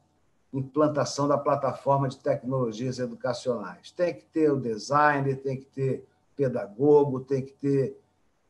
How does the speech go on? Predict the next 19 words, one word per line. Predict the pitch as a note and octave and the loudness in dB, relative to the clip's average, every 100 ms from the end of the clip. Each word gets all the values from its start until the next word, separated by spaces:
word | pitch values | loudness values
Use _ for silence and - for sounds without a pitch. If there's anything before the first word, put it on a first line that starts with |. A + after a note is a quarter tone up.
| _ | _
o | - | -4
pessoal | C#3 C3 - C#3 C3+ | -4 -4 0 2 2
pra | C#3 | 0
preparar | C#3 D3 C#3 - C3 C3 C3 - | -2 -4 -4 -2 0 0 -2 -4
todo | E3+ F#3 E3 | 0 0 2
esse | D#3 D3 D3+ - C3 A2 - | 2 2 -2 -4 -4 -4 -8
material | A2 B2 D3 - B2+ C3 C3 | -6 -4 -4 -2 2 4 4
necessário | C3 - A#2+ - B2+ B2+ B2+ B2+ B2+ _ _ _ _ _ - | 0 -4 -8 -6 -4 -2 -2 -4 -8 _ _ _ _ _ -6
pra | B2+ | -4
enfrentar | C3 - B2+ A#2 - C3 | -2 -4 -6 -4 -4 -2
essa | C3 - B2+ | -2 -4 -2
nova | B2+ B2+ | 0 0
realidade. | B2+ C3 A#2 G#2 E2 - - _ _ _ _ _ _ _ _ _ _ _ - | 0 0 0 -6 -10 -14 -20 _ _ _ _ _ _ _ _ _ _ _ 4
Obviamente, | F#3 F#3+ D#3 F3 D#3+ D#3+ D3 D3+ | 8 8 8 6 6 2 0 0
identificar | D#3 D3+ - - D#3+ | 0 0 -4 -2 2
novas | D3+ E3 E3 D3 | 6 6 6 2
fontes | - - D3 C#3+ | -2 -2 -2 -4
de | - | -6
financiamento, | C#3+ C#3 C3+ C3+ B2+ C3 E3 F#3 | -2 -2 -2 -2 0 0 -2 -6